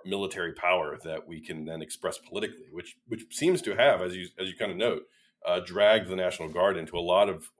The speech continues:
national controversies over the role of federal power, over, you know, who is and who is not a national security threat. And, and so it is actually a really fascinating mirror, I think, on some of our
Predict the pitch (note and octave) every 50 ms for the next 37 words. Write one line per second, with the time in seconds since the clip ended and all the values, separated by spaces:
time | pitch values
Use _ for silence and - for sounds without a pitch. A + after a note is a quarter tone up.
0 | _ _ _ _ _ _ _ _ _ _ _ - F#2 F#2+ G2 F#2+ - G2+ F#2 G2
1 | F#2+ - E2+ G#2 - - F2+ D2 C#2+ C#2+ - - - D2 C#2+ - - - - _
2 | E2 D#2+ E2 E2 E2 D#2 E2 D#2+ D2 C#2+ C#2+ - _ _ _ _ _ _ _ -
3 | F2 D#2+ - - - G#2+ B2 C3 B2 B2+ A#2+ A2+ A2 G#2 - - E2 D#2+ D2+ D#2
4 | D2+ D2 C#2+ - _ _ _ _ _ _ _ _ E2+ E2 D#2 D2+ C#2+ - G#2 G2+
5 | F#2+ F#2 - F#2+ F#2+ F#2 F2+ E2 D#2+ D#2 - F2+ E2 D#2 D2+ - D#2+ D#2 D#2+ D#2+
6 | - - _ _ _ D#2+ E2 E2 D#2+ D#2 - D2+ C2+ - - - - G2+ G2+ G2+
7 | F#2+ - - F#2 F2 - - - _ _ _ _ _ _ _ _ - F#3 G3 G3+
8 | A3+ - B2+ B2 C3+ E3 D#3+ C#3 A2+ G2 - G#2 G2+ G2+ G2+ G#2+ G2+ F#2+ - F#2+
9 | G2 F#2 - F#2 F2+ E2+ E2+ E2+ F2 F#2+ G#2 G#2+ F2+ D2+ D2+ C#2+ C2 - D#2 D2+
10 | D2+ D#2+ D#2 - E2 E2 E2 D#2+ D2+ D2+ D#2 D2